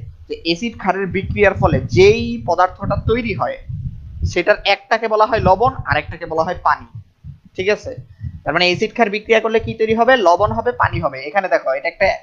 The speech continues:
ক্ষার, এটা একটা acid, বিক্রিয়া করছে পানি এবং লবণ,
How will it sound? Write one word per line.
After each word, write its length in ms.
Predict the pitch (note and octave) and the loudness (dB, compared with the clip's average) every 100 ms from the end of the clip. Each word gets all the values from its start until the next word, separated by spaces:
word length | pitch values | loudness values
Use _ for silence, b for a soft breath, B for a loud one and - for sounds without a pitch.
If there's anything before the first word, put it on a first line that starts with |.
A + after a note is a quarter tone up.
| - | -12
ক্ষার, 360 | - F#3 F3 A3+ A3+ | 0 6 6 6 2
এটা 140 | D#3+ D#3 | -12 -14
একটা 160 | - - | -12 -14
acid, 400 | D#3+ D3+ C#3+ A#2 _ _ | -16 -12 -14 -14 _ _
বিক্রিয়া 340 | D#3 F3+ F#3+ | -10 0 0
করছে 260 | F#3+ F#3+ A3 | 0 -6 -10
পানি 500 | - G#3 G#3+ A#3+ C#4 _ _ | 0 2 2 -2 -12 _ _
এবং 220 | - C#3+ C3+ | -10 -8 0
লবণ, 300 | C#3 C#3 | 0 0